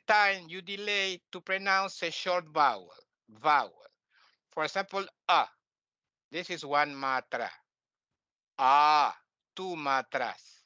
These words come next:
You understand? A, three matras. This is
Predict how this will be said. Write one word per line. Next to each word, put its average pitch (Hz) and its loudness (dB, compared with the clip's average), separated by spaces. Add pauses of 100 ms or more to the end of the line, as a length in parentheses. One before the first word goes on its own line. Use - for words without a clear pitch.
(260)
You 151 -6
understand? 196 -8 (460)
A, 165 6 (580)
three 240 -2
matras. 123 -2
This 135 -8
is 156 -8